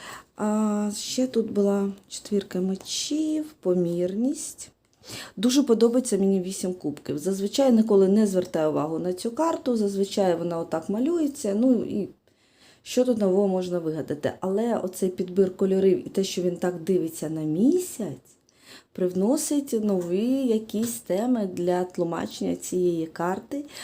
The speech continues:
А якщо це великий ще розклад, і поруч теж, там, мабуть, чи старші аркани, чи щось таке, да, то в нам ще треба буде подумати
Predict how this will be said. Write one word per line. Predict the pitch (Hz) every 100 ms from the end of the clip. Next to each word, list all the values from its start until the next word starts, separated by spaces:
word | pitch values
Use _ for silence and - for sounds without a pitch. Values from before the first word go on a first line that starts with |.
| - -
А | 180
якщо | 175 185 - 202
це | 180 -
великий | 160 170 147 143 180
ще | - 233
розклад, | 254 254 - 269 269 285 - - - - -
і | 208
поруч | - 208 185 147 - -
теж, | - 160 180 - - - _
там, | 185 165 170 165
мабуть, | 160 156
чи | 156
старші | 143 - 147 -
аркани, | 139 - 175 277 254
чи | 156
щось | - 147 143
таке, | 151 - 202 311 - - _ _
да, | 185 240
то | 294 - 185
в | 165 165
нам | 170 185 214 269 311
ще | 302 - 220 247
треба | - 214 220
буде | 196 180 190 180
подумати | 175 160 175 214 285 285 311